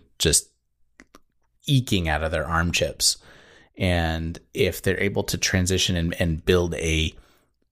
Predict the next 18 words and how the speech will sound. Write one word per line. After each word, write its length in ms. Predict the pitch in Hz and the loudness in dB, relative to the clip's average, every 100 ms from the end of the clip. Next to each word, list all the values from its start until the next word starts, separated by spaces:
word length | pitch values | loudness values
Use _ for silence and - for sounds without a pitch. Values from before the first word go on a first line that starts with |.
| _ - | _ -2
more 440 | 95 92 87 90 | 2 2 0 -4
desktop 760 | - 85 - - - 90 85 - - _ _ _ - | 0 2 0 -4 0 0 0 -6 -14 _ _ _ -4
style 520 | - - 90 87 78 | -4 0 0 0 -2
chip, 420 | - - 117 - | -4 2 2 2
you 60 | 85 | -2
know, 180 | 78 78 | 0 0
what, 500 | 87 92 101 107 - - | -2 2 2 2 -6 -4
what 200 | 101 - | -4 0
kind 160 | 95 | -2
of 60 | 85 | 0
performance 460 | 80 - 92 90 - | -2 0 2 2 -2
gains 260 | - 80 - | -2 -2 0
can 160 | 87 | 0
we 200 | 80 78 | 2 0
expect 400 | 71 - - - | -2 0 0 -2
to 80 | - | -2
see 460 | - 90 87 87 - - - - | 0 2 0 -2 -8 -20 -20 -20
from 400 | - 95 87 85 | -2 0 2 -2